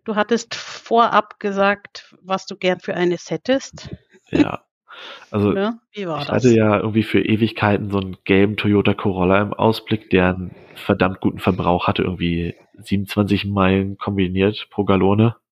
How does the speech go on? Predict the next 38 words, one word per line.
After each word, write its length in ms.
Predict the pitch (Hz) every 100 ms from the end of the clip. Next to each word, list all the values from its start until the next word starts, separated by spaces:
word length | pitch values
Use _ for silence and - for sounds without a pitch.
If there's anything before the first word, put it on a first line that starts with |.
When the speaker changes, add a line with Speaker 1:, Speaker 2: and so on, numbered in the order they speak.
| _ _ _ _ _ _ - - -
Speaker 2:
Ich 120 | -
kann 120 | 107
das 60 | 101
jetzt 120 | 104
nicht 100 | 98
mal 80 | 98
mehr 160 | 92
umrechnen, 360 | 85 95 85 62
also 120 | 82
ich 160 | - - _ _ _ _
denke 180 | 92 90
mittlerweile 340 | 87 87 90
schon 140 | 87 87
so 80 | 87
viel 160 | 80
in 160 | 80 90
Meilen 300 | 85 87 82
und 120 | 87
Gallonen, 320 | 87 85 87
das 140 | 87 -
ist 160 | -
nicht 120 | 90
mehr, 280 | 90 87 82 _ _ _ - - - - - - _
das 120 | 101
ist 60 | 101
nicht 140 | 107
mehr 100 | 101
normal, 420 | 98 95 92 92 104 98
und 140 | 95
trotzdem 260 | 107 107 101
wünsche 140 | 98
ich 40 |
mir 60 | 92
immer 120 | 95
das 100 | 95
metrische 340 | 101 98 98 98
System 380 | 95 - 92
zurück. 280 | - 104 107